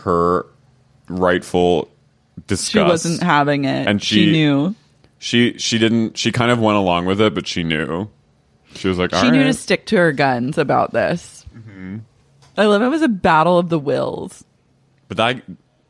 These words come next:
Speaker 1: they got the last laugh.
Speaker 2: They sure did.
Speaker 1: <laughs>
Speaker 2: I'm still, I'm, like, shocked that you lived through that.
Speaker 1: I know.
Speaker 2: Lived to
Speaker 1: I'm
Speaker 2: tell
Speaker 1: shocked I
Speaker 2: the
Speaker 1: didn't get,
Speaker 2: tale.
Speaker 1: like, like,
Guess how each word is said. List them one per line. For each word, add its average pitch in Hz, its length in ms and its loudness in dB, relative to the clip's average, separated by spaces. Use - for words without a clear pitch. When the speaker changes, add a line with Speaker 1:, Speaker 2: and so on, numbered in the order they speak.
Speaker 1:
they 107 160 -4
got 117 180 2
the 95 60 -4
last 90 280 2
laugh. 85 420 2
Speaker 2:
They 180 180 2
sure 185 260 0
did. 175 600 -2
Speaker 1:
<laughs> - 1300 -10
Speaker 2:
I'm 247 200 2
still, 208 340 0
I'm, 214 240 2
like, 311 240 -2
shocked 190 440 0
that 208 100 -2
you 175 160 -4
lived 156 400 -2
through 151 220 -4
that. 143 100 0
Speaker 1:
I 147 140 4
know. 143 500 4
Speaker 2:
Lived 92 80 2
to - 20 0
Speaker 1:
I'm 117 80 2
Speaker 2:
tell 117 200 2
Speaker 1:
shocked 165 120 0
I 151 40 4
Speaker 2:
the 147 80 4
Speaker 1:
didn't 151 140 2
get, 139 60 4
Speaker 2:
tale. 113 100 0
Speaker 1:
like, 107 340 0
like, 90 320 0